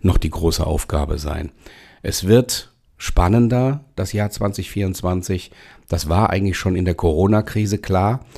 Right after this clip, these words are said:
weil diejenigen, die es geschafft haben, mit einer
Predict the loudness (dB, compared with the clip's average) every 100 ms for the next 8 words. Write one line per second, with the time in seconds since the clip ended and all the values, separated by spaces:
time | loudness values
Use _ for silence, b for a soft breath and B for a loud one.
0 | B B B B 2 2 2 2 2 2
1 | 2 0 -2 -4 -8 -4 -4 -4 -4 2
2 | 2 2 0 -2 -2 -8 -12 -8 -6 -4
3 | -2 -2 -6